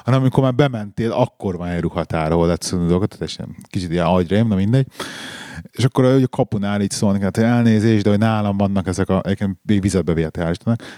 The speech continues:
„nálam vannak ezek a dolgok, hogy ezeket így leadhatom el.” Persze, semmi gond, van erre egy rendszerük, és akkor azt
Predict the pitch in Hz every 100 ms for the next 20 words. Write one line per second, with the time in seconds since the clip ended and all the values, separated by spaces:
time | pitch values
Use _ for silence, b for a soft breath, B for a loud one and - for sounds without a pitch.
0 | B 104 117 101 95 90 - 82 92 127
1 | - 98 - 95 95 90 80 - 98 156
2 | - 117 101 - - 104 85 76 170 226
3 | 190 - - - 92 101 92 80 71 67
4 | 196 190 160 113 104 - B B B -
5 | - -